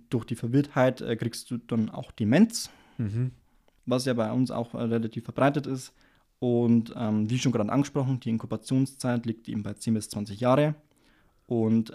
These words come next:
Speaker 1: der Tod tritt bei Menschen meistens nach sechs bis achtzehn Monaten ein.
Speaker 2: Okay.
Speaker 1: Also es ist ein bisschen höher als bei Tieren. Ähm, aber wie schon gesagt, also es ist gewiss. Also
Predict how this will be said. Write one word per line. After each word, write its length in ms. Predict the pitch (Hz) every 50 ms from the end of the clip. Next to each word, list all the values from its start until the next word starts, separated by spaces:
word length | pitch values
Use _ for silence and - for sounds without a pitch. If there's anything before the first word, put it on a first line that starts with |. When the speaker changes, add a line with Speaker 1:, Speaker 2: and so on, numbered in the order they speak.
| - - -
Speaker 1:
der 120 | 117 113
Tod 380 | - - 143 143 139 139 - - _ _ _
tritt 380 | - 131 135 135 - - - - 123 - -
bei 220 | - 110 110 110 110
Menschen 420 | 117 120 123 117 - 123 117 113 113 127 120
meistens 420 | 113 113 110 110 - - 127 113 -
nach 140 | 113 107
sechs 240 | - - 113 - -
bis 180 | - - 107 -
achtzehn 380 | - 135 - - - 160 151
Monaten 300 | 147 147 147 143 139 139
ein. 300 | 135 135 135 139 143 139 - _ _ _ _ _ -
Speaker 2:
Okay. 320 | 120 107 - 104 104 107 104
Speaker 1:
Also 200 | - 117 117 113
es 80 | 110 -
ist 40 |
ein 80 | 131 123
bisschen 280 | 117 - - 113 107 113
höher 160 | 120 120 110
als 140 | 110 - -
bei 60 | 117
Tieren. 400 | - - - 143 139 139 135 131 - _ _ _ _ _ _ _ _ - 127
Ähm, 340 | 113 107 107 107 104 104 -
aber 180 | - 113 107 104
wie 100 | 117 113
schon 180 | - - 117
gesagt, 380 | 110 - - 120 120 120 - -
also 180 | 110 104 110 104
es 120 | 107 113
ist 100 | 107 -
gewiss. 340 | - 113 104 107 101 - -
Also 480 | - - 107 110 117 107 107 107 107